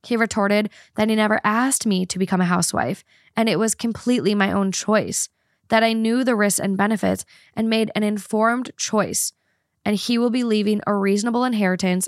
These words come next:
and if I am not happy with it, I should go back to work. I told him I never knew that I wouldn't get the house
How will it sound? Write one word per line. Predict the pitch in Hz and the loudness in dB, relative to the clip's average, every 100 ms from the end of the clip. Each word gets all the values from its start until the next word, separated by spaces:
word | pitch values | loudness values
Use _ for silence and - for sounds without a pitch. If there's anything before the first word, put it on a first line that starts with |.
| - | -2
and | 196 | 0
if | 190 | 0
I | 185 | 0
am | 175 180 | 0 2
not | 180 226 | 2 2
happy | 202 208 202 185 | 2 0 2 0
with | 170 175 175 | 2 0 0
it, | 175 - - - | -2 -4 -18 -2
I | - 202 | 2 4
should | - 196 | 2 0
go | 180 | 2
back | 170 165 | 2 -2
to | - | -2
work. | 175 - - - - _ _ _ _ _ _ _ - | -2 -2 -4 -12 -20 _ _ _ _ _ _ _ -6
I | 208 | 0
told | 214 220 | 2 2
him | 220 214 220 - - - | 2 0 -2 -8 -8 -2
I | 214 | 2
never | 226 240 | 4 4
knew | 233 214 | 2 2
that | 208 196 | 2 2
I | 190 | 4
wouldn't | 196 202 190 | 2 2 0
get | 185 | -2
the | 180 | -2
house | - 202 175 - | 2 4 4 0